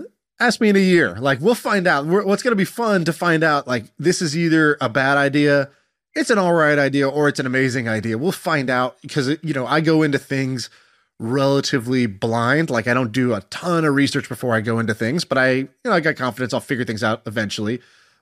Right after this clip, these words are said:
But the reality is that some, <laughs> some ideas are better than others. So a year in now, owning your own podcast network, is this a bad idea, good, okay, good idea, or is it an amazing,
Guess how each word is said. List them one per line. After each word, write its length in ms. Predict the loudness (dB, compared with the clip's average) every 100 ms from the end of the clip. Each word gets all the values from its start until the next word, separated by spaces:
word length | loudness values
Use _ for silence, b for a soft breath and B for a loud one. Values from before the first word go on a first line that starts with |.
| -6
But 180 | -6 -8
the 260 | -14 -6
reality 380 | 0 2 4 4
is 80 | 2
that 80 | 2
some, 240 | 0 0
<laughs> 40 | 0
some 220 | 0 0
ideas 260 | 2 0 0
are 60 |
better 180 | 0 -2
than 140 | -2
others. 240 | -2 -4 -2
So 200 | -2 -2
a 60 | -2
year 340 | 0 2 4
in 160 | 2 0
now, 340 | -2 -2 -4 -8 b b b b _ _ -2
owning 280 | 2 2 2
your 220 | 2 2
own 240 | 2 0
podcast 500 | 0 -2 -2 -2 -2
network, 360 | -2 -2 -2 -2
is 120 | -2
this 160 | -2 0
a 280 | -2 -4 -2
bad 180 | 0 2
idea, 320 | 2 2 2
good, 380 | 0 2 2 2
okay, 360 | -2 0 2 2
good 200 | 2 2
idea, 360 | 2 2 2
or 160 | 2 2
is 80 | 2
it 100 | 0
an 100 | 0
amazing, 580 | 0 0 0 -4 -6